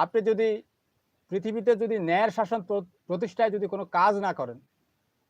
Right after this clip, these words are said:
তাহলে আজ নতুবা কাল আপনাকে পালাতে হবে, পালাতে হবেই।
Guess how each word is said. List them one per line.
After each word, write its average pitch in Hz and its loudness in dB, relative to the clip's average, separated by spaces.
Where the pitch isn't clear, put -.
তাহলে 214 4
আজ 233 6
নতুবা 208 0
কাল 220 6
আপনাকে 185 -4
পালাতে 160 2
হবে, 95 -14
পালাতে 240 4
হবেই। 214 6